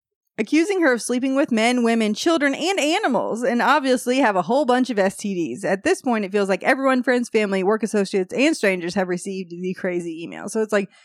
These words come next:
she can't go anywhere without people be like, "Oh, I got weird porn emails about you." It's like, "Yep, you did. Yep." After March sixth,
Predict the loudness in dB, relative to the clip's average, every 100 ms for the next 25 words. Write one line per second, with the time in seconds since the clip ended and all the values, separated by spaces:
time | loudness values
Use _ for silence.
0 | _ -4 0 0 2 0 0 0 0 0
1 | 0 -2 -4 -4 -4 -6 -12 -14 -14 -14
2 | -14 -10 -10 -6 -6 -6 -6 -4 -2 -2
3 | -2 -4 -6 -4 -2 -2 -2 -2 -2 -8
4 | -16 -18 -18 -18 _ _ -18 -14 -14 -16
5 | -16 -18 -20 _ _ _ -20 -20 _ -20
6 | _ _ _ _ _ _ _ -2 0 2
7 | 2 2 0 -2 -2 -4 -20